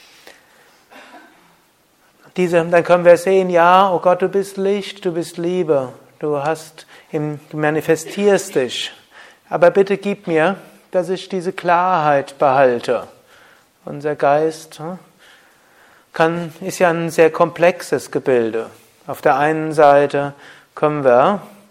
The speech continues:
diese Ergriffenheit haben, wir können uns öffnen zum Höchsten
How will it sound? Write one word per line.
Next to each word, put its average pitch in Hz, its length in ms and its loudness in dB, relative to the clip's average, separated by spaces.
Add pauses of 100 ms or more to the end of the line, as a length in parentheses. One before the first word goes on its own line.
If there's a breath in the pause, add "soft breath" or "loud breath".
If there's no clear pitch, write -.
(440 loud breath)
diese 131 260 -4
Ergriffenheit 147 1000 0
haben, 131 400 0
wir 135 120 -4
können 151 260 -6
uns 139 200 -12
öffnen 156 500 0
zum 143 220 -6
Höchsten 156 640 -4